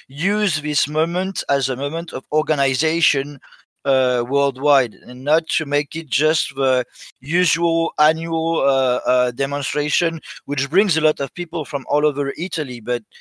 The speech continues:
and some, some comrades from France, some, some other countries, but, like, at a small amount. Like, this year they wanted to make something big, and to really go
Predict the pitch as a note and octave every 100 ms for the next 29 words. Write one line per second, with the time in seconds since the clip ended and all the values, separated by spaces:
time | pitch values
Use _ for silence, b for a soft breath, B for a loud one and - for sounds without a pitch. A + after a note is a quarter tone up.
0 | B B B D3 C#3+ - D3+ D#3 D3+ C3+
1 | _ _ - D3+ C#3+ - D3+ D3 D3 -
2 | - B2+ B2 C#3+ D3+ D#3 D#3+ C#3 B2+ -
3 | C#3 B2+ B B B C3 C#3 C3+ E3+ -
4 | F3 D3 B2+ C3+ - _ _ - C#3+ C#3+
5 | C3+ - - C3+ C#3 - D3 D3+ D3+ C#3+
6 | D3 D#3 B2+ - B2+ B2+ A#2+ C#3 F3+ -
7 | D#3 D#3+ E3 D3 C#3+ C3+ D3+ D#3+ D#3+ D3
8 | C#3+ C#3+ D#3 C#3 C#3+ C#3+ C#3+ F#3+ F3 D3
9 | - C3 B2+ B2 _ - C3+ E3 E3+ F3
10 | F3 E3 _ b b A#2+ B2+ E3+ E3+ E3+
11 | E3 D#3+